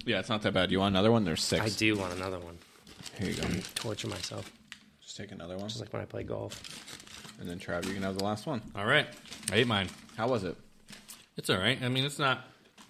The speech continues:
Speaker 1: It's, I mean, it's nothing compared to the
Speaker 3: No, not the, the
Speaker 1: I'm
Speaker 3: challenge.
Speaker 1: afraid of the Pocky Chip, 'cause we're gonna do that soon.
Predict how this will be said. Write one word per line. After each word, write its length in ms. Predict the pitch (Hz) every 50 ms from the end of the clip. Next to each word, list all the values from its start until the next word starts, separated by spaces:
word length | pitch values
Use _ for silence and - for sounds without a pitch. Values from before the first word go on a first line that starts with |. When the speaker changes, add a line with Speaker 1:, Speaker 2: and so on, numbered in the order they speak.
| - - _ - - - - - -
Speaker 1:
It's, 180 | - 113 - -
I 60 | 143
mean, 160 | 139 139 127
it's 100 | 113 -
nothing 320 | 117 135 123 107 - 107 101
compared 360 | - 95 95 110 98 101 95
to 60 | 92
the 280 | 85 85 80 78 85 -
Speaker 3:
No, 280 | - 104 110 120 107 104
not 260 | 101 104 110 110 -
the, 180 | 104 98 92 85 -
the 120 | - 92 -
Speaker 1:
I'm 120 | - 120 147
Speaker 3:
challenge. 140 | 160 110 104
Speaker 1:
afraid 220 | 101 143 147 143 135
of 60 | 110
the 80 | 107
Pocky 380 | 98 - 113 110 120 123 - 107
Chip, 320 | 95 - - 87 80 - - - _ _ -
'cause 180 | - 113 104
we're 80 | 107 120
gonna 160 | 123 127 117
do 140 | 104 107 110
that 260 | 110 110 113 - -
soon. 280 | - - 85 82 82